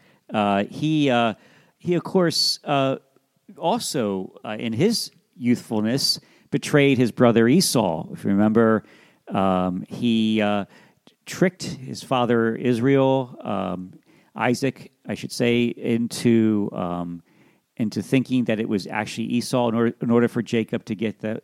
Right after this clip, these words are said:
the bowl of pottage. You can look at that in, in, uh, Genesis chapter twenty-eight. And we see where, uh,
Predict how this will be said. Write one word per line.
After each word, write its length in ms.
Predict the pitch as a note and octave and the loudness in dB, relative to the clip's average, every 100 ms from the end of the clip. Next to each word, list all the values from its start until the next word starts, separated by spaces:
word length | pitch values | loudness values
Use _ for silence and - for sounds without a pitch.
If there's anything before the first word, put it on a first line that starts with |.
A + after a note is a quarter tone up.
| _ | _
the 120 | A2 | -4
bowl 260 | G#2+ G#2+ G2+ | -2 -2 -4
of 100 | - | -6
pottage. 420 | - A#2 G2+ - | -6 -4 -4 -6
You 60 | |
can 80 | A#2 | -4
look 160 | G#2+ - | -4 -4
at 80 | - | -6
that 200 | G2 F#2+ | -6 -6
in, 180 | G#2+ - | -8 -10
in, 240 | A2+ F#2 F#2+ | -10 -10 -10
uh, 120 | G#2 F#2 | -12 -6
Genesis 380 | A#2+ A2 A2+ | -4 -4 -6
chapter 240 | - G#2+ G2 | -12 -12 -12
twenty-eight. 580 | - A2 G2+ A2+ A2 - - - _ - | -8 -6 -4 -4 -4 -10 -20 -20 _ -4
And 120 | C3 | 0
we 80 | C3+ | 2
see 280 | - - C#3+ | 4 4 6
where, 380 | C3+ B2 A2+ - - _ - | 6 6 4 -2 -14 _ -10
uh, 300 | - A2+ G#2 | 2 4 4